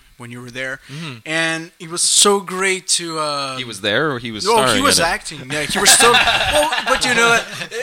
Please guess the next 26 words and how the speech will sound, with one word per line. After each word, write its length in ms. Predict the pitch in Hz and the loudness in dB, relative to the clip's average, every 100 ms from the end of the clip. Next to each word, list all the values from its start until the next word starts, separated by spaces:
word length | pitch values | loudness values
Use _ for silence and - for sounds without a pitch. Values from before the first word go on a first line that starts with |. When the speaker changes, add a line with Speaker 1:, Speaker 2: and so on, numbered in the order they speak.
| 262 | -4
Speaker 1:
it 60 | 233 | -2
is 140 | 254 | -2
kinda 180 | 254 247 | -2 -4
funny, 240 | - 247 254 | -6 -6 -6
but 200 | 233 175 - _ _ _ _ _ _ - | -8 -10 -20 _ _ _ _ _ _ -18
you 160 | 262 226 | -6 -4
can 220 | 226 262 | -4 -6
be 120 | 233 | -6
acting, 300 | 190 180 - 170 | -6 -6 -10 -12
but 200 | 160 170 | -12 -10
you're 120 | 151 | -10
not 220 | 151 123 | -14 -12
there. 320 | 151 131 120 - _ | -12 -12 -14 -20 _
But 140 | 196 - - | -14 -6 0
Axel, 460 | 190 208 - 170 135 120 - | 2 2 0 -2 -8 -14 -20
Speaker 3:
<laughs> 200 | _ - | _ -4
Speaker 1:
Axel 320 | 190 - 175 | -2 -4 -4
is, 380 | 165 - - 151 139 151 | -6 -6 -6 -12 -16 -14
is 160 | 151 - | -10 -4
there. 240 | 175 147 | -4 -4
It 180 | 135 139 | -8 -10
was, 260 | 156 - 151 | -6 -6 -6
um, 360 | 143 135 139 | -10 -12 -16
it 80 | 170 | -10
was 180 | 175 185 | -4 -2
interesting. 500 | 208 214 - 147 | -4 -4 -4 -4